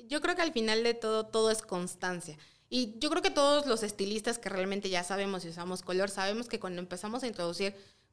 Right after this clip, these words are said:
cosas como el color al cabello, tienen que ser cosas constantes, o sea, desde un retoque, un tratamiento, una hidratación,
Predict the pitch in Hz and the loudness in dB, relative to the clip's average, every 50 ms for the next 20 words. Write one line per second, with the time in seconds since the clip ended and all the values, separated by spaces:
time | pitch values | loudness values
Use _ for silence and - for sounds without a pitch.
0 | _ - 202 202 208 196 196 - 190 185 175 175 165 - 175 170 175 180 185 185 | _ -6 -6 -4 -4 -6 -4 -4 -4 -2 -2 -2 -2 -2 -2 -2 0 2 2 2
1 | 180 185 202 226 240 247 220 208 208 202 208 208 - - 202 202 202 202 190 196 | 0 2 2 2 4 4 2 2 2 0 -2 0 -2 0 0 0 -2 -2 -4 -4
2 | - 185 185 - - 180 170 190 170 170 - - 175 165 170 170 170 - 202 202 | -4 -6 -6 -6 -8 -6 -4 -4 -4 -6 -6 -6 -6 -4 -4 -6 -6 -4 -4 -4
3 | 208 208 208 151 165 175 170 - 190 185 196 196 196 220 226 247 247 254 269 262 | -4 -2 -4 -6 -6 -6 -4 -2 0 2 0 0 0 0 0 0 0 0 0 -2
4 | 262 - 220 214 214 - 214 208 214 208 208 202 202 - 175 175 190 190 190 185 | 0 -2 -2 -2 -2 -6 -4 -4 -4 -4 -4 -6 -6 -6 -6 -2 -2 -2 -2 -2
5 | 185 190 190 190 190 185 175 160 160 - - 160 160 - 214 202 202 | -2 -4 -2 0 0 0 0 -2 -4 -4 -8 -10 -2 0 2 2 2